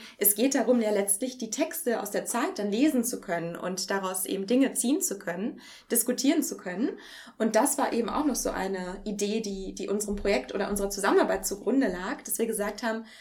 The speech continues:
ähm, unsere Studierenden werden Texte lesen aus dem Mittelalter, vor allem der höfischen Literatur, und sie werden gleichzeitig auch dann schauen, was sind denn da für interessante Sprachwandelprozesse dran, äh, zu,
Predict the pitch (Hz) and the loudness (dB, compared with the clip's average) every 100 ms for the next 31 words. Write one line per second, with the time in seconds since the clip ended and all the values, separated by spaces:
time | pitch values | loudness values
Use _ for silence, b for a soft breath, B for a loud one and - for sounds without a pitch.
0 | B B B B 214 220 214 240 277 277 | B B B B 0 0 2 6 6 6
1 | 262 208 269 277 247 220 220 233 220 214 | 0 2 4 6 4 2 2 0 -2 -6
2 | - - 330 - 311 277 277 277 254 240 | -14 -4 -4 -2 2 4 4 0 -4 -4
3 | 247 233 277 - 233 240 240 233 214 202 | -2 0 0 0 -2 -4 -4 -4 -2 -2
4 | 208 226 - 226 202 214 190 - 262 311 | -2 -2 -2 -2 -2 -4 -8 -4 0 2
5 | 392 B B 233 233 226 240 220 247 - | 0 B B 0 2 4 4 2 0 0
6 | 311 - - 233 233 - 233 233 269 B | 0 0 -2 -2 0 0 0 -2 -2 B
7 | B B - 240 254 294 311 262 - - | B B -2 4 6 6 6 4 0 0
8 | 226 247 247 240 226 226 - 220 285 208 | 0 2 0 2 0 -2 0 0 2 0
9 | 220 220 - 202 - - 180 190 202 196 | -2 -4 -6 -4 -4 -4 -4 -2 -2 -4
10 | 190 190 - 202 185 180 | -8 -4 -2 -2 -4 -6